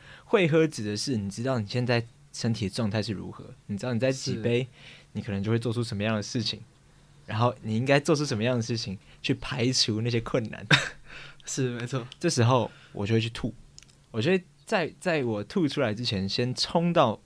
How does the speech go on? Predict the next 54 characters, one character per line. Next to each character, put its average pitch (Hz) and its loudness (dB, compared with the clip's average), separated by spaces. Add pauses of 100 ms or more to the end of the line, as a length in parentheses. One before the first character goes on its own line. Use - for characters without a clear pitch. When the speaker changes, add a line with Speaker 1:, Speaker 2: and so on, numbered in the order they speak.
(160)
Speaker 1:
外 139 0
面 120 0
的 73 -8
水 92 -8
沟 113 0
盖 117 2
或 - -6
是 113 -2 (100)
厕 127 4
所 98 -2
的 87 -2
马 98 0
桶。 - -6 (100)
Speaker 2:
没 127 -4
错。 107 -6
Speaker 1:
我 104 -8
先 131 0
吐 139 -2
完 107 2
一 113 4
波， 101 -2 (640)
回 113 4
来 127 8
之 131 0
后， 127 4 (200)
Speaker 2:
<laughs> - -4
Speaker 1:
我 - 2
就 123 4
会 151 6
脸 110 2
色 139 2
煞 117 2
白， 90 -2 (420)
让 131 0
我 113 0
可 117 2
以 113 4
再 120 2
站 107 2
三 117 0
个 117 6
小 104 0
时。 - -10
Speaker 2:
重 127 0
新 139 0
开 131 0
机 117 -6
啊。 107 -6
Speaker 1:
这 160 4
个 143 8
叫 139 4
做 135 4
reset， 117 2
Speaker 2:
嗯。 120 -6